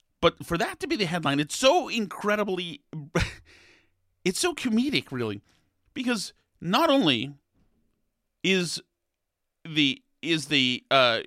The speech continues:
newly, the new internment camp referred to in this headline as a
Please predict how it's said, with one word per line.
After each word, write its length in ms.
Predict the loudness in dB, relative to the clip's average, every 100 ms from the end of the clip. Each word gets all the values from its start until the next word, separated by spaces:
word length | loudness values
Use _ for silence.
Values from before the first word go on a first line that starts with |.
| -10
newly, 880 | -6 -4 -2 -2 -2 0 0 -4 -12 -20 -2
the 120 | 0
new 280 | 2 2 2
internment 680 | 0 -2 -2 0 0 -2 -4
camp 420 | -4 -4 -6 -14 -18 _ _ _ _ _ _ -8
referred 360 | 2 2 2
to 140 | 0 0
in 80 | 0
this 120 | -2
headline 280 | -2 0 0
as 160 | 2
a 220 | 0 0